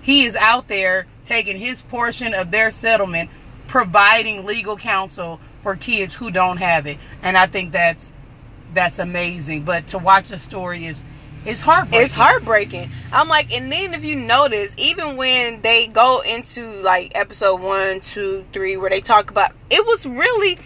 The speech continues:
Speaker 2: I think even in the movie, they tell you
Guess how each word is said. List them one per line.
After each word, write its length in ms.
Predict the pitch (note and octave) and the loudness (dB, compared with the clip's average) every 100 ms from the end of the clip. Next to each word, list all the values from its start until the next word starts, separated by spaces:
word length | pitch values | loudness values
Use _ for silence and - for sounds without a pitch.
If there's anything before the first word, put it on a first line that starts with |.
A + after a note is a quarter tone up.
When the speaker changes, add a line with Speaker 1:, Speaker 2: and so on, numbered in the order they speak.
| - - - - - - - - | -18 -18 -20 -20 -20 -20 -18 2
Speaker 2:
I 120 | C#4+ | 2
think 300 | - F#4 D#4 | 4 -4 -8
even 420 | D#4 F#4+ F4+ D#4+ - _ _ - | -6 -6 -6 -10 -14 _ _ -12
in 140 | B3 | -8
the 80 | A3+ | -6
movie, 540 | G#3+ C4+ A3 F3+ F#3 - - - - - - - - - - | -4 -4 -4 -8 -10 -14 -20 -20 -20 -20 -20 -20 -20 -18 0
they 500 | G3 A#3+ A#3 G#3+ G#3 - - - | 4 4 2 -10 -14 -20 -20 -12
tell 320 | - B3+ B3 | -2 2 2
you 380 | A3 F#3 F3 F3 | 0 -8 -12 -12